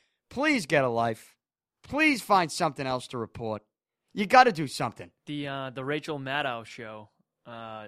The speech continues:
Speaker 2: also did another test. I just saw,
Speaker 1: Everybody's doing
Speaker 2: I just
Speaker 1: a
Speaker 2: saw it
Speaker 1: test.
Speaker 2: on Boston.
Speaker 1: People are clowns.
Speaker 2: They got this clown in the bathroom. Dude,
Speaker 1: Oh.
Speaker 2: it's hilarious.
Speaker 1: Uh, d-, they should put it, they should have a le-, somebody should do it with a legit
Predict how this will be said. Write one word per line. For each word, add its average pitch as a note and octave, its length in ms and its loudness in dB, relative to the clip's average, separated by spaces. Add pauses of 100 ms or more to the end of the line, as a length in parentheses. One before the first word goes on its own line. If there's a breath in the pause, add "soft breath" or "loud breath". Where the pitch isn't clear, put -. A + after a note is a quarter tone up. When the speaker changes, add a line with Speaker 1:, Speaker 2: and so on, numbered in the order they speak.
Speaker 2:
also A#2+ 240 -14
did A#2+ 160 -14
another A2+ 220 -14
test. G#2 320 -16
I A2+ 60 -16
just - 40 -16
saw, D4 60 6
Speaker 1:
Everybody's D4 440 4
doing F3 200 2
Speaker 2:
I - 20 2
just D3+ 160 0
Speaker 1:
a - 40 -2
Speaker 2:
saw F3+ 180 4
it E3+ 40 0
Speaker 1:
test. D3 120 0
Speaker 2:
on C3+ 60 -10
Boston. B2+ 460 -6 (360)
Speaker 1:
People D4+ 320 2
are D4+ 80 4
clowns. D#4+ 460 6
Speaker 2:
They - 20 2
got F3 180 2
this D#3 160 -2
clown F3 420 4
in C#3 100 -6
the C3+ 60 -8
bathroom. C3 680 -2 (200)
Dude, - 80 6
Speaker 1:
Oh. E4 280 10
Speaker 2:
it's C#3+ 80 -8
hilarious. D3+ 580 -2
Speaker 1:
Uh, D#3 200 -4
d-, G3 80 -6
they B3+ 180 8
should C4+ 200 0
put D4+ 160 6
it, D#4+ 80 2
they C4 160 6
should B3 160 0
have C#4 260 8
a A#3+ 120 8
le-, G#3+ 240 4
somebody E4 320 6
should A#3 160 -2
do G#3+ 160 4
it G#3 60 2
with G#3 180 6
a A3+ 120 6
legit G#3+ 520 4